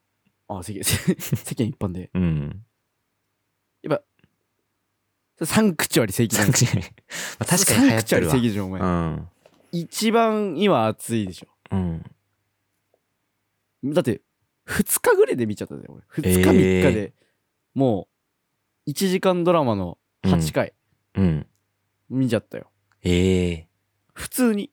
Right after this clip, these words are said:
Speaker 1: ボケない。
Speaker 2: <laughs>
Speaker 1: 面白い。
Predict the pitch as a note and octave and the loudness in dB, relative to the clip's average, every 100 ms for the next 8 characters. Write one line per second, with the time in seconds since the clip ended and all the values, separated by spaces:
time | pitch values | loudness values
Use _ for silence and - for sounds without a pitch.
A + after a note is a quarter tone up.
0 | _ _ _ _ _ - G3 A3 G3 C#3 | _ _ _ _ _ -4 -2 0 2 0
1 | - _ _ _ _ _ - - F#3 C3+ | -2 _ _ _ _ _ -10 -2 0 2
2 | - - - C#3 - - - G3+ - - | 0 -2 -2 -2 -2 -4 -2 -2 2 2
3 | D#3 - C#4 - - F#3+ F3+ G3 G#3+ G#3 | 2 2 -2 -2 -8 -8 2 4 4 2
4 | G#3+ | 0